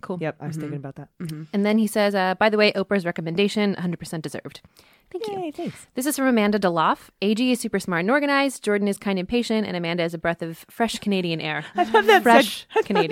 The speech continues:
Speaker 2: you said
Speaker 1: air.
Speaker 2: kind of impatient.
Speaker 1: <laughs> Okay. Jordan is kind of impatient.
Speaker 2: <laughs> I'm like, "That is the
Speaker 3: I am
Speaker 2: opposite."
Speaker 3: incredibly impatient,
Speaker 2: <laughs>
Speaker 3: actually,
Speaker 2: It's the
Speaker 3: so.
Speaker 2: opposite of wolf shirt.
Speaker 3: <laughs>
Speaker 1: I'm sure we're gonna get, um, also more emails about this correction because we're talking about <laughs> controversial subjects. But anyway,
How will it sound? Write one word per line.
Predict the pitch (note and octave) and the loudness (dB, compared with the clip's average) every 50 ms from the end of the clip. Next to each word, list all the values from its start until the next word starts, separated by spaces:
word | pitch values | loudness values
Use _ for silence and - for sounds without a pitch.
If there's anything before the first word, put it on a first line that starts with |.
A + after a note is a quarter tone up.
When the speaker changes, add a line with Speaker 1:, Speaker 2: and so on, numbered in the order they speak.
| E3 E3+ | 2 2
Speaker 2:
you | |
said | D#3+ E4 E3 | 2 2 2
Speaker 1:
air. | F3 F3+ - | 0 -2 -4
Speaker 2:
kind | - - F3+ G#3 A3+ | -2 0 0 2 2
of | A#3 G3+ F#3+ | 2 2 2
impatient. | F3+ F3+ A3+ F#3 F3 F3+ A3 - G#3+ F3 - A#3+ - - - - | 2 0 0 2 2 0 0 0 -2 -2 -2 -4 -6 -4 0 0
Speaker 1:
<laughs> | E4+ - - - F#4+ | 0 0 0 -2 0
Okay. | - D#3 F#3+ A#4 - - - - - - - - - | 2 2 0 0 -6 -12 -16 -16 -16 -16 -16 -8 0
Jordan | - C#4 D4+ E4 E4 E4 E4+ E4 | 4 6 6 8 8 6 4 4
is | - A#3+ A#3+ A3+ | 4 4 2 2
kind | - - - - G#3+ G#3+ A3+ | 0 -6 -4 -2 0 0 0
of | A#3+ A3+ B3+ | 0 0 0
impatient. | B3 A#3 G3+ F3 E3+ F3 E3+ - E3+ D#3 - D#4 D4 - | -2 -2 0 -2 -2 -4 -2 -2 -2 2 2 2 2 2
Speaker 2:
<laughs> | - F4+ F#4 F4+ - F4+ - E4 E4 - - - - - - - - - - | 0 0 0 0 0 -2 -2 -2 -2 -4 -4 -6 -6 -8 -16 -16 -16 -8 -6
I'm | - F4+ C#4 | -4 -4 -2
like, | C#4 C#4 A#3+ D4+ | -2 -4 -2 2
"That | C#4 D4+ G4 F#4+ | 2 4 4 4
is | E4+ A#3+ | 2 2
the | - | 2
Speaker 3:
I | G3 | 2
am | A3+ A#3 | 4 6
Speaker 2:
opposite." | A#3 A3+ C#4+ - | 6 6 6 6
Speaker 3:
incredibly | D#4 A#3+ F#3 F#3+ G3 F#3+ F#3 A#3+ B3 B3+ | 4 4 4 6 6 6 6 6 6 4
impatient, | B3+ B3 G4 C#4 B3+ B3 C4+ - B4+ C#4 C#4+ C#4 - | 4 2 0 0 0 0 0 0 -2 -4 -4 -4 -2
Speaker 2:
<laughs> | - E4 - | -2 -2 -2
Speaker 3:
actually, | - G4+ F4 - A3 G#3+ A3+ B3 | -2 -2 -4 -4 -4 -4 -2 -2
Speaker 2:
It's | C4 - - - | 0 0 0 0
the | F#4+ E4 | 0 2
Speaker 3:
so. | - | 4
Speaker 2:
opposite | G#3 B3+ - - - G3 G3 | 4 4 4 4 2 2 2
of | E3 E3 | 2 2
wolf | - - F3 E3+ E3 - | 0 0 2 2 0 0
shirt. | - - D#3+ D3 G3+ G3+ A3+ | -4 -4 -4 -4 -2 0 0
Speaker 3:
<laughs> | |
Speaker 1:
I'm | A#3 G#3 A3 A#3 G#3+ - A#3+ G#3+ A3 G#3 F#3 G3 G#3 F3+ - F#3 F#3 - - G3+ | 0 2 2 4 4 4 4 4 2 0 0 -2 -2 -4 -4 -6 -8 -8 -8 -6
sure | - - A3 | -2 0 0
we're | A3 | 2
gonna | G3+ G#3 G3 | 2 2 2
get, | F#3+ F3 - _ _ - | 0 0 -2 _ _ -4
um, | - F#3 E3+ E3 E3 E3+ - - | -2 0 0 0 -2 -4 -4 -4
also | E3 E3 - E3+ D#3+ E3 E3 E3 - | -4 -4 -2 -2 -2 -2 -4 -4 -4
more | - E3+ E3+ E3+ | -4 -4 -2 -2
emails | - F3 F3 E3+ D#3+ D#3 D#3 E3+ E3 | -2 -2 -2 -2 -2 -2 -4 -4 -4
about | D#3+ D#3+ D#3+ D#3+ - | -2 -2 -2 -4 -4
this | D#3+ D#3+ | -8 -8
correction | - F#3 F#3 G3 - - C#3+ D#3+ | -4 -4 -4 -2 -2 -4 -6 -6
because | D#3 D#3+ - F3 D#3+ - | -6 -6 -6 -6 -6 -6
we're | D#3+ | -6
talking | - D3 D#3 - - D#3 | -8 -8 -10 -12 -12 -14
about | D3 - - - - | -12 -12 -12 -10 -6
<laughs> | - - | -4 -2
controversial | G#3+ - - - D#3+ - E3+ | -2 -2 -2 -4 -6 -6 -4
subjects. | E3 - A#3+ G#3+ C#4+ E4 F4 - - - | -4 -4 -4 -2 -4 -6 -6 -8 -6 -2
But | A#3+ B3+ | 0 2
anyway, | C4+ A3 F3+ D3 C#3 | 2 2 0 -2 -6